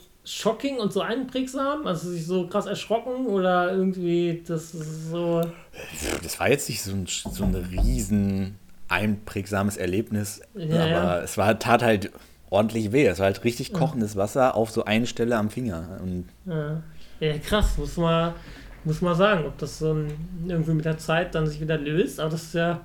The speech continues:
Speaker 1: muss man eine andere Kanne <laughs> ausprobieren. Oder so, also ob das dann wirklich so, das, das klingt ja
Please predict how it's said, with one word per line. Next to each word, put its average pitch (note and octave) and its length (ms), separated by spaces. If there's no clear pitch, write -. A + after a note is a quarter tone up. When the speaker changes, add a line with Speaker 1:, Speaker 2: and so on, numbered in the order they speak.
Speaker 1:
muss E3 120
man F#3 140
eine D#3+ 60
andere G3 200
Kanne A3+ 300
<laughs> - 0
ausprobieren. G3+ 840
Oder D#3 220
so, D#3+ 180
also F3 320
ob E3+ 60
das G3+ 140
dann E3+ 160
wirklich F#3+ 340
so, F3+ 300
das, E3 160
das D#3 200
klingt - 180
ja D#3 80